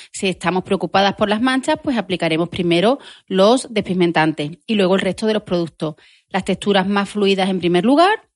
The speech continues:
y encima las pro-, las texturas más, más densas. Y solo en caso necesario, en pieles normales a secas, aplicaremos una crema complementaria. Pero hay muchas pieles que solo con una textura serum o, o una cremita muy fluida sería suficiente.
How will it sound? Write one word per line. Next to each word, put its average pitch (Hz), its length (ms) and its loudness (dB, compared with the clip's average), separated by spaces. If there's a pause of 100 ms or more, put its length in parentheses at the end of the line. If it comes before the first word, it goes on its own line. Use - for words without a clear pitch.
(240)
y 202 100 -4
encima 190 360 -2
las 214 100 -2
pro-, 175 340 -4
las 170 260 -4
texturas 190 420 -2
más, 175 300 -2
más 180 240 -4
densas. 160 520 -6 (440)
Y 285 100 -4
solo 294 220 6
en 330 80 4
caso 330 240 2
necesario, 269 640 2
en 226 120 0
pieles 190 280 -2
normales 175 360 0
a 170 80 -4
secas, 208 440 -2
aplicaremos 175 500 -4
una 202 220 0
crema 175 260 -2
complementaria. 156 800 -2 (260)
Pero 196 160 0
hay 277 60 6
muchas 233 300 0
pieles 196 260 -4
que - 140 -8
solo 185 260 -4
con 196 160 -2
una 185 180 0
textura 180 380 -6
serum 254 420 2
o, 196 200 0 (260)
o - 100 -8
una 185 200 0
cremita 180 340 -2
muy 185 140 0
fluida 180 400 -4
sería 175 540 -2
suficiente. 165 800 -6